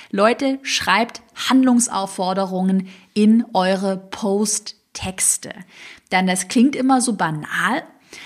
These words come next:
aber meistens ist es wirklich so, dass ein Nutzer das nochmal lesen muss, nochmal eine Aufforderung bekommen muss, die wirklich ganz klar ist. „Lad dir das jetzt runter, melde dich an,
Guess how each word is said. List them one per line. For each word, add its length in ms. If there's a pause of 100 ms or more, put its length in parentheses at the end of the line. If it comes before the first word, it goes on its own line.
(260)
aber 460 (140)
meistens 840
ist 120
es 220
wirklich 380
so, 180
dass 260
ein 140
Nutzer 440
das 140
nochmal 360
lesen 500
muss, 320
nochmal 260
eine 140 (100)
Aufforderung 640
bekommen 420
muss, 160
die 160
wirklich 300
ganz 340
klar 340
ist. 200 (360)
„Lad 280
dir 80
das 240
jetzt 320
runter, 380
melde 400
dich 260
an, 320